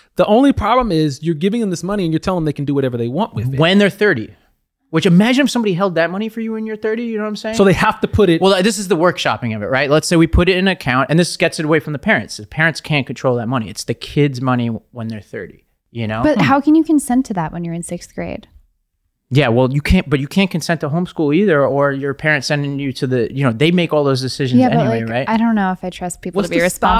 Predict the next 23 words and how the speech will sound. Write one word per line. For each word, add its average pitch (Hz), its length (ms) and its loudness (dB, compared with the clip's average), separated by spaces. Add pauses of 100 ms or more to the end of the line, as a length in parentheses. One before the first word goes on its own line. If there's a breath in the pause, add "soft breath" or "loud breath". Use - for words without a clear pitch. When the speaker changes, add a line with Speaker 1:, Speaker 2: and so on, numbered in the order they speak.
Speaker 3:
responsible 190 60 0
Speaker 1:
them 185 100 4
Speaker 3:
enough 175 100 0
for - 60 -6
Speaker 1:
from 185 60 -2
Speaker 3:
this. 175 200 0
I 277 140 4
like 349 200 2
the 381 60 2
Speaker 1:
using 330 80 2
the 285 80 2
Speaker 3:
voucher 277 280 2
Speaker 1:
money - 100 2
Speaker 3:
system. 165 480 -2
I 185 140 2
think 254 260 0
that's 226 500 -2
just 185 80 -10
Speaker 1:
for 240 80 0
a 233 60 2
brand 240 240 -2
new 262 80 -4
car? 285 640 -6